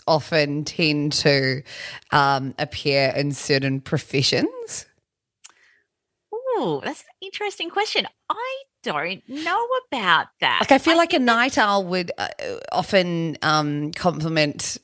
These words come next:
Speaker 1: you know, the creative type.
Speaker 2: Yeah. You know what? I th-, like,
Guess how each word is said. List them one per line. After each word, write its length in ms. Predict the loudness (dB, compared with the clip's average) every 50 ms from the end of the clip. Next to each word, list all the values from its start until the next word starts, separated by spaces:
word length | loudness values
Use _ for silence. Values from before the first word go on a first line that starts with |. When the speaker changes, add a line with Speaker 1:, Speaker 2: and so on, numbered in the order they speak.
| _ _ _ _ -8
Speaker 1:
you 200 | -4 0 0 2
know, 340 | 4 6 6 6 6 4 4
the 120 | 2 0
creative 540 | 0 2 2 4 6 6 4 4 2 -2 -4
type. 480 | -2 0 0 0 -2 -4 -10 _ -18 -20 -20 -20 _ _ _ _ _ _ _ _ _ _ _ _ -20 -20 -20 -20 _ _ _ _ -18
Speaker 2:
Yeah. 800 | -14 -12 -10 -10 -10 -10 -12 -12 -10 -10 -6 -4 -2 -2 -2 -4 _ _ _ _ _ _ _ _ _ _
You 140 | -10 -8 -6
know 240 | -4 -4 -4 -4 -2
what? 200 | -2 -2 -2 0 0
I 100 | -2 -2
th-, 180 | -4 -4 0
like, 280 | 0 0 0 -2 -6